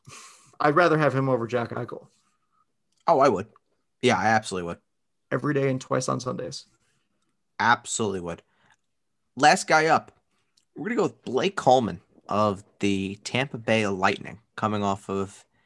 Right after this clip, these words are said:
Speaker 2: another very impressive, uh, postseason run for the Lightning, capped off by a Stanley Cup. Adam, Blake Coleman, where's he going?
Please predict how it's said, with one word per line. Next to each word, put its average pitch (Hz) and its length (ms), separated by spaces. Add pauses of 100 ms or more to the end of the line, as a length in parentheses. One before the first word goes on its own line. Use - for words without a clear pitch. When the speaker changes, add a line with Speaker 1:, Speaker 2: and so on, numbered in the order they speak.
(260)
Speaker 2:
another 98 800
very 98 640
impressive, 87 720 (640)
uh, 82 260 (100)
postseason 90 640
run 87 220
for - 240
the 80 80
Lightning, 101 400
capped 92 300
off 90 180
by 87 340
a 87 140
Stanley 85 440
Cup. - 400 (1120)
Adam, 123 240
Blake 120 240
Coleman, 113 400
where's 107 160
he 98 80
going? 92 240